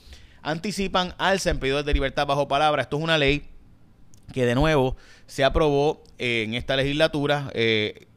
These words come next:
yo honestamente tuve mis issues con esta ley, la critiqué en un momento dado, porque me parece que ti-, va a tener el problema de que va a permitir, o sea, siempre que hay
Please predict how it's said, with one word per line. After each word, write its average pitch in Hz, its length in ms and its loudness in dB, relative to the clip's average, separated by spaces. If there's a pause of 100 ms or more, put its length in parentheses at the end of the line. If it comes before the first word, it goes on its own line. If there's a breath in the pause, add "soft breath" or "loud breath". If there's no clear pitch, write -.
(280)
yo 120 120 2
honestamente 131 480 0
tuve 113 200 -6
mis 120 200 -4
issues 151 280 -4
con 135 140 -4
esta 135 180 -2
ley, 180 140 -2
la 117 140 0
critiqué 101 360 -6
en 135 120 -4
un 135 80 -4
momento 143 400 0
dado, 139 340 2 (440 loud breath)
porque 147 260 -4
me 170 80 0
parece 185 500 2 (640)
que 175 240 2
ti-, 147 160 -6
va 131 120 2
a 123 40 -2
tener 143 180 0
el 143 80 -2
problema 147 580 4 (380 soft breath)
de 127 240 -2
que 123 340 0
va 117 220 2
a 135 80 4
permitir, 151 560 -2 (280)
o - 60 -8
sea, 120 220 6
siempre 180 540 6
que 156 160 4
hay 101 320 6